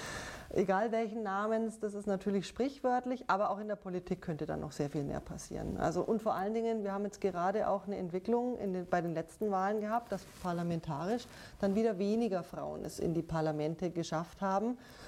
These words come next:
Und das ist natürlich keine Entwicklung, die, ja, die ich in Ordnung finden kann, sondern ganz im Gegenteil. Das ist auch Teil meines Aufgabenspektrums als zweite Bürgermeisterin, die Gleichstellung von Männern und Frauen. Und, ähm, mir auch ein Herzensange-,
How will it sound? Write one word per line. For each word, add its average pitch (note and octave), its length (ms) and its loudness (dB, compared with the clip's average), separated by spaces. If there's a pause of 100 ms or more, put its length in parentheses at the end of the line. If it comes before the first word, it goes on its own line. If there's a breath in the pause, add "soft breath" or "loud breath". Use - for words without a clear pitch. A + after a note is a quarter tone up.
(120)
Und F3+ 100 2
das F3+ 120 2
ist G3+ 120 -2
natürlich F#3+ 420 0
keine F3 280 -2
Entwicklung, F3 540 -2
die, F#3 300 2 (160)
ja, F#3 280 2 (200)
die G3 60 -2
ich F#3 120 -2
in G3 100 0
Ordnung A#3 360 2
finden G3 320 -2
kann, E3+ 340 -4
sondern E3+ 320 2
ganz F3+ 220 0
im F#3 80 -2
Gegenteil. G#3+ 560 2
Das F3 180 -6
ist F3+ 200 -6
auch - 240 4
Teil G3 300 -2
meines F3 300 -2
Aufgabenspektrums - 1120 0
als - 220 -2
zweite A3+ 300 0
Bürgermeisterin, A3 720 -2
die G3 80 -4
Gleichstellung F#3 500 0
von F3 180 -2
Männern E3 260 0
und D#3+ 160 -4
Frauen. G3+ 440 4 (480 loud breath)
Und, G3+ 340 4
ähm, F#3+ 380 4 (260)
mir A3 200 4
auch G3 120 2
ein F#3+ 60 -8
Herzensange-, G#3+ 1040 -2